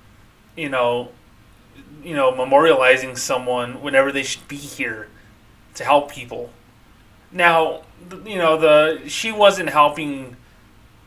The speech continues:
the regular Joes day to day. She worked at Merrill Lynch. Merrill Lynch, you need to have two hundred fifty K or more. The suspected killer, um, was a global commercial banking executive, where he dealt with, according to, um, some information I saw,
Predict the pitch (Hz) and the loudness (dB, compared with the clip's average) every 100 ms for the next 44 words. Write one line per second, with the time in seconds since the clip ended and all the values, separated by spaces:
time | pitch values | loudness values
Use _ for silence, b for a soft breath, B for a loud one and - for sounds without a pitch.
0 | 147 139 147 151 156 151 131 147 143 131 | -12 -2 0 0 0 -2 -2 -2 -2 -2
1 | 135 135 123 139 131 120 156 156 147 131 | -4 -4 -4 -4 -4 -4 0 0 0 0
2 | 131 127 127 127 - 139 147 143 135 131 | 2 2 2 -2 -4 0 2 2 -4 -8
3 | 131 127 123 120 - 160 147 131 139 120 | -8 -2 -2 -2 -4 -2 -2 -2 -4 -10
4 | 123 135 123 117 123 131 110 - B B | -8 -2 -2 0 -2 -2 -2 -10 B B
5 | B - 143 147 - 147 143 143 - 160 | B -14 -10 -10 -2 0 0 -4 -6 -2
6 | 147 123 120 120 - 139 123 117 117 123 | 2 2 0 -6 -12 -4 0 0 -2 -10
7 | - 139 131 127 123 131 127 135 143 151 | -16 0 6 6 4 -6 -2 0 0 0
8 | 135 127 - 151 - 160 127 117 123 123 | -2 -4 -2 0 0 -4 -6 -6 -6 -6
9 | 123 123 120 117 123 120 123 120 120 b | -10 -10 -10 -2 -2 -2 -4 -4 -4 b
10 | b b b b 143 135 156 143 135 143 | b b b b -8 -6 -4 2 4 4
11 | 147 147 143 139 - 135 135 135 135 143 | 2 -4 -2 -6 2 4 4 0 -6 0
12 | 131 131 135 127 123 135 131 127 - 127 | 4 4 2 -2 -4 -6 -8 -8 -8 -8
13 | 127 127 120 123 120 120 | -6 -6 -4 -4 -4 -4